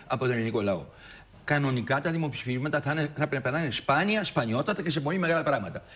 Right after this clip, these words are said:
Εδώ στην Ελλάδα πια σε κάθε φορά που έχουμε κάποιες διαφορές λέμε να κάνουμε ένα δημοψήφισμα. Ξέρετε τι υπέστη ο δικός μας πρόεδρος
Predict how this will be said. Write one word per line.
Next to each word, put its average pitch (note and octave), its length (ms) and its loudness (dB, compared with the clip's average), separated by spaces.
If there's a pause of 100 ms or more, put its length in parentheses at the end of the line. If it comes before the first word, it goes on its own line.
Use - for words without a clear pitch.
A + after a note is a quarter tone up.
(140)
Εδώ F#3 180 0
στην G3+ 140 -2
Ελλάδα F3 300 2
πια F#3+ 180 0
σε E3 120 0
κάθε E3 380 0 (340)
φορά B2 320 0
που D3+ 80 -2
έχουμε D3 200 0
κάποιες C#3 280 2
διαφορές B2+ 360 2
λέμε F#3+ 180 2
να E3 80 0
κάνουμε F#3 240 2
ένα F3 100 2
δημοψήφισμα. C3 600 -2 (480)
Ξέρετε D#3 580 2 (260)
τι C3+ 100 0
υπέστη C3 420 0
ο - 20 4
δικός A#2+ 300 0
μας A2+ 160 -2
πρόεδρος A2+ 520 -2